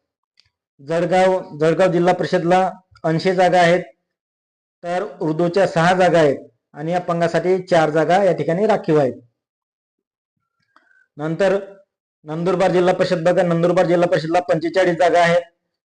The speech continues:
उर्दू माध्यमाच्या निरंक आहेत आणि अपंगासाठी त्या ठिकाणी दोन जागा राखीव आहेत. तर धुळे जिल्हा परिषद बघा, धुळे जिल्हा परिषदला एकूण एक-, एक्केचाळीस जागा या ठिकाणी आहेत,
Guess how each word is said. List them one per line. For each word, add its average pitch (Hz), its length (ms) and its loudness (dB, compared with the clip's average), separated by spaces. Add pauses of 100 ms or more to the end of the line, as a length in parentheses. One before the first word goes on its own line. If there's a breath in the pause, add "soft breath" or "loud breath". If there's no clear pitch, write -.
(120)
उर्दू 156 260 -6
माध्यमाच्या 180 480 -2
निरंक 175 420 0
आहेत 170 200 4 (140)
आणि 175 440 -2
अपंगासाठी 170 560 -2
त्या 170 100 2
ठिकाणी 170 300 -2
दोन 170 300 0
जागा 156 260 2
राखीव 156 300 0
आहेत. 127 140 -2 (840)
तर 180 180 -4
धुळे 151 360 0
जिल्हा 180 260 2
परिषद 180 240 -2
बघा, 175 260 2
धुळे 160 260 2
जिल्हा 170 240 2
परिषदला 175 420 0
एकूण 180 280 0 (140)
एक-, - 540 -8
एक्केचाळीस 196 540 0
जागा 165 440 2
या 160 60 -2
ठिकाणी 156 400 -8 (340)
आहेत, 170 300 -2